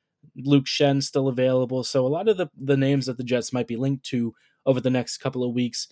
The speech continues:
they're still available. They're still at the same prices. And I think the Jets in general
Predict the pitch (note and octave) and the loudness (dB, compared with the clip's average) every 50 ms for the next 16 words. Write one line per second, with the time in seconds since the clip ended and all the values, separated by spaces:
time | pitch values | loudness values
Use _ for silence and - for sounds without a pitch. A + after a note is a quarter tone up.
0 | _ _ _ _ _ _ _ - - B2+ C#3 D#3 F3+ D#3+ - - F#3 F3 E3+ D#3 | _ _ _ _ _ _ _ -6 2 4 6 6 6 4 0 -2 -2 0 0 2
1 | C#3+ C3+ C3+ C3+ C3+ B2+ C3 B2+ B2+ A#2+ A#2+ A2 - - D3+ D3+ D3+ D3 C#3+ - | 4 4 4 4 2 0 -2 -4 -4 -4 -4 -6 -4 0 0 0 0 -2 -4 -2
2 | - D3+ D3 C3+ - B2 A#2 A#2+ A2+ - B2+ A#2+ A#2 A2+ - - C3 B2+ B2 B2+ | -2 -2 -2 -2 -4 -4 -2 -2 -2 -2 -2 -2 -2 -4 -4 -4 -6 -4 -4 -4
3 | - D3 D3+ C#3 C#3+ B2 - C3+ C3 - - C3 A#2+ A2 A#2+ A#2+ B2 B2 A#2+ A#2+ | -4 -4 -6 -6 -6 -4 0 0 0 0 -2 -4 -2 0 0 0 0 0 0 0
4 | A#2 A2 | 0 -2